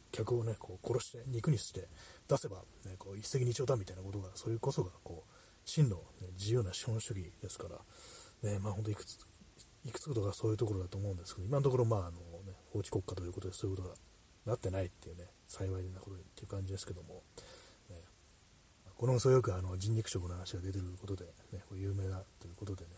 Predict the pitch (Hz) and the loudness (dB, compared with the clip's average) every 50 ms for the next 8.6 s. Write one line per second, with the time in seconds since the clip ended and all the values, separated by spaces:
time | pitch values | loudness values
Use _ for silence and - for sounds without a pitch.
0 | - - 101 - - - 117 101 92 - - - - - - 120 - - 117 101 | -12 -12 -12 -10 -6 -2 -2 -2 -2 -2 -2 -4 -2 2 2 2 2 2 0 4
1 | - 135 135 139 135 127 - - 92 90 85 87 87 82 - - - - - - | 4 4 6 6 4 4 4 0 -2 -4 -4 -6 -8 -10 -10 -12 -16 -14 -14 -12
2 | - - - - - - - - - 127 123 120 117 107 - - 151 127 101 87 | -12 -12 -14 -14 -16 -18 -12 -2 0 2 4 4 4 4 6 6 6 6 6 2
3 | 87 90 - - 101 92 92 98 98 95 92 92 92 92 92 90 90 90 90 - | 0 -2 -4 -2 -2 -2 -4 -4 -6 -4 -4 -2 -2 -2 -2 -4 -4 -6 -8 -10
4 | - - - - 90 90 90 90 - - - - - - - - - - - - | -12 -12 -14 -14 -14 -14 -14 -14 -14 -16 -18 -20 -20 -20 -20 -20 -20 -20 -20 -20
5 | - - - - - - - - - - - - 156 160 - - - - - - | -20 -20 -20 -20 -20 -20 -20 -20 -18 -8 -2 2 2 2 2 0 -10 -10 -6 -6
6 | 107 - - - 170 - - - - 175 165 160 - - - - 156 139 147 139 | -6 -2 0 0 0 2 0 0 2 2 2 2 2 -4 -2 2 2 4 4 4
7 | 127 127 127 131 131 123 127 123 - - - 98 92 92 95 98 98 92 95 90 | 2 2 2 4 6 4 4 4 0 -6 -6 -4 -2 2 4 4 4 4 2 0
8 | 90 92 92 87 92 - 107 101 - - 90 82 | -2 -2 -4 -4 -4 -6 -6 -6 -6 -8 -10 -10